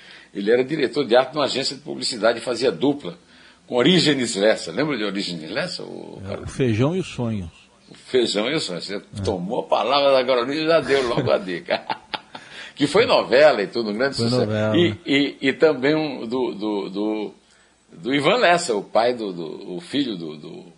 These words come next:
Speaker 1: do Orígenes Lessa,
Speaker 2: Uhum.
Speaker 1: e que é uma figura mitológica do Pasquim, lembra, né? Então,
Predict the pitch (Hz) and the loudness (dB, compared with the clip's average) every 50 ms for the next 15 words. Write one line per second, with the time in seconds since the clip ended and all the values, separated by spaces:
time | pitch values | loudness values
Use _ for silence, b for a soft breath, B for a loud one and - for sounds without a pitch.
0 | _ _ 82 78 82 82 82 85 82 73 82 76 67 71 73 80 82 90 92 - | _ _ -14 -10 -8 -6 -6 -6 -8 -10 -12 -14 -16 -14 -12 -8 -6 -6 -6 -4
1 | 117 113 113 113 98 90 87 90 101 87 147 156 170 170 180 175 165 180 185 185 | -4 -4 -4 -4 -6 -6 -6 -8 -4 2 2 2 4 4 4 6 6 6 4 4
2 | 180 170 - 170 143 127 135 143 131 107 - 110 104 98 92 - - 85 80 - | 2 4 6 6 6 8 6 6 4 4 0 -4 -6 -6 -4 -4 -4 -4 -4 -4
3 | - - 104 104 90 80 78 92 90 80 73 73 67 - - - - | -10 -8 -8 -8 -8 -8 -8 -8 -8 -8 -10 -12 -14 -16 -18 -20 -20